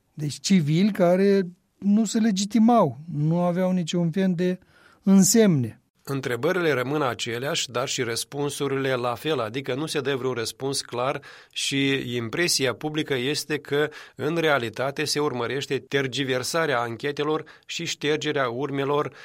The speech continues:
Speaker 2: dacă pe undeva a mai rămas vreo probă lămuritoare.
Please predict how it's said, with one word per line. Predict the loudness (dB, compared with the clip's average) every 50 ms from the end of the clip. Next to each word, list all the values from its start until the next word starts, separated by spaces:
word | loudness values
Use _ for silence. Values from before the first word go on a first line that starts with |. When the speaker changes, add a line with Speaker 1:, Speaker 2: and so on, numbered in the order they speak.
| -20 -20 -10
Speaker 2:
dacă | -4 -2 -2 0 0 -2
pe | -2 -2 -2
undeva | -2 -2 -2 -2 -2 -2 0 0 0
a | 0
mai | 0 0 -2 -2
rămas | -2 -4 -4 -2 -2 -2 -2
vreo | -4 -4 -6
probă | -4 -4 -2 -2 -2 -2 -2
lămuritoare. | -2 -2 -4 -2 -2 -2 -2 0 0 0 0 0 -2 -6